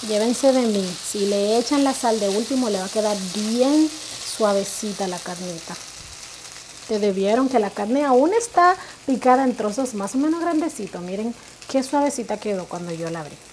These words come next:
Entonces le vamos a agregar aquí, tengo aproximadamente unas ocho onzas de agua, porque yo quiero que me quede bien caldosito.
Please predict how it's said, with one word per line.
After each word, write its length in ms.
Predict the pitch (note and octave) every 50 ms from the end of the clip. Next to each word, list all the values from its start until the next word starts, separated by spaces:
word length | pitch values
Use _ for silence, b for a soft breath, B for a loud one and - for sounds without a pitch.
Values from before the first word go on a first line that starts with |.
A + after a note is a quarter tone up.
| -
Entonces 300 | - - G#3 G3+ - G#3
le 60 | F#3 F3+
vamos 260 | F3 E3+ F#3 G#3 A3+
a 20 |
agregar 220 | B3 C4+ D#4 D#4+ D#4
aquí, 220 | D4+ D#4 E4+ D#4+
tengo 240 | D#4+ F4 D#4+ D#4+ D#4
aproximadamente 680 | - D#4 D4 - D4 C#4 C4 C4 C4 C4 C4 C4 A#3+
unas 220 | B3 B3 B3 B3 - -
ocho 360 | A#3 A#3+ C4 B3+ - D4+ D4
onzas 380 | C#4 A3+ A3 G#3 A3+ G#3+ G#3
de 120 | G3+ G#3+ -
agua, 280 | - F#2+ - - - - - - - - - - - - - - - - - - - - - -
porque 280 | G#3+ G3 - G#3+ G3+
yo 100 | G3 G#3 G#3 G3+
quiero 180 | B3 B3+ C4+ C#4+
que 80 | - C#4+
me 100 | A#3+ G#3+
quede 240 | G3+ G#3 G#3+ A3+ A#3+
bien 500 | A3 G#3+ G3+ G3 F#3+ G3 G#3 A3+ B3 B3
caldosito. 720 | B3 C#4 C4+ C#4 C4 C#4+ C#4+ - - C4 A#3 A3+ G3 -